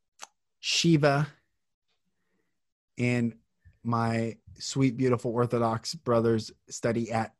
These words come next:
a yeshiva, and the Brahmins of Hinduism are the Abraham priests. Uh, it, it, I, we could tie in all the religions, that the largest Catholic churches, some of the largest, I know the second largest Catholic church in San Diego is called Our Lady Fatima. Fatima was Muhammad's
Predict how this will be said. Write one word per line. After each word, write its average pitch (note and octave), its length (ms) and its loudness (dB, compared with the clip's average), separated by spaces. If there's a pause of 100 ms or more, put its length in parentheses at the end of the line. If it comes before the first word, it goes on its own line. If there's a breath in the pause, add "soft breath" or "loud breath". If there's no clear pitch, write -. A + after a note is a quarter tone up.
a B2 60 2
yeshiva, C#3 840 2 (920 soft breath)
and B2+ 120 2
the A#2+ 60 0
Brahmins C#3+ 540 6
of C3+ 80 2
Hinduism D#3 760 6
are B2 240 2
the B2+ 120 -4 (100)
Abraham C#3+ 720 4 (400 loud breath)
priests. - 680 2 (800 soft breath)
Uh, C3+ 180 -2
it, D#3+ 260 0
it, F3+ 120 -6 (140)
I, F3+ 200 4 (100)
we F#3 160 4
could G3+ 200 0
tie A3+ 240 -2
in F#3 100 2
all C#3+ 140 2
the C3+ 80 -2
religions, A2 520 -2
that C#3 140 -2
the C#3+ 80 -6
largest E3 460 2
Catholic D3 340 0
churches, D3+ 560 0 (260 loud breath)
some D#3+ 220 4
of E3 40 2
the D3+ 60 4
largest, C#3 380 4
I D3 40 4
know C#3+ 120 4
the C3 80 2
second D3+ 320 4
largest C3 320 2
Catholic B2+ 280 2
church C3 220 2
in B2+ 60 0
San B2+ 240 2
Diego B2+ 300 4
is C3 100 0
called B2 300 4
Our B2 180 2
Lady B2 220 2
Fatima. C3+ 480 0
Fatima C3 420 2
was A#2+ 280 2
Muhammad's B2 720 0